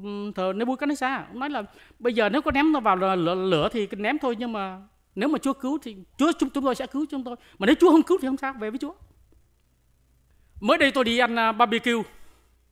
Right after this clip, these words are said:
ở Tripwood, ngoại ô Austin. Ở, ở ngoài đó thì, à, họ không có, không có, ừm, vẫn có social distance nhưng mà cũng không có, có khắt khe như ở trong Austin của chúng ta.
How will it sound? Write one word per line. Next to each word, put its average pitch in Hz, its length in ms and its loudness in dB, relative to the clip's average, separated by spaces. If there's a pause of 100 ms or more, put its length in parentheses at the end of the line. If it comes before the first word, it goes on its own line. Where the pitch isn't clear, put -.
(220)
ở 165 400 0 (100)
Tripwood, 277 320 4 (120)
ngoại 180 140 -2
ô 196 80 0
Austin. 214 320 -6 (1400)
Ở, 180 200 -2
ở 196 240 -2
ngoài 196 180 2
đó 220 180 4
thì, 202 140 -2
à, 170 220 0
họ 160 120 -4
không 202 180 -10
có, 214 720 -6
không 185 160 -14
có, 202 240 -8
ừm, 180 680 -10 (300)
vẫn 254 200 2
có 311 100 2
social 202 300 0
distance 220 300 -6
nhưng 196 100 -6
mà 160 80 -6
cũng 226 140 -12
không 202 160 -6
có, 208 80 -8
có 226 380 -8
khắt - 200 -8
khe 208 140 -4
như 175 120 -4
ở 156 80 -6
trong 160 240 -8
Austin 170 280 -8
của 127 100 -12
chúng 135 140 -14
ta. 156 140 -2